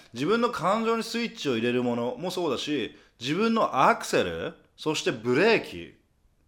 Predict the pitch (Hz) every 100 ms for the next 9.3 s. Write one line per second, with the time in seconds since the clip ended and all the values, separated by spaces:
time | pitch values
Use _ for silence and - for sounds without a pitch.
0 | - 196 214 226 165 151 120 95 143 156
1 | 156 - 147 143 135 135 139 120 85 78
2 | - _ _ - - _ _ - 139 135
3 | 131 - 170 233 254 247 233 226 - 175
4 | 190 98 - - 240 - - 220 143 -
5 | 123 139 147 147 110 113 131 104 107 170
6 | 240 180 101 101 131 - 151 143 135 92
7 | 117 151 170 - - 117 - - 180 180
8 | 175 85 80 - 90 87 - 151 147 131
9 | 123 101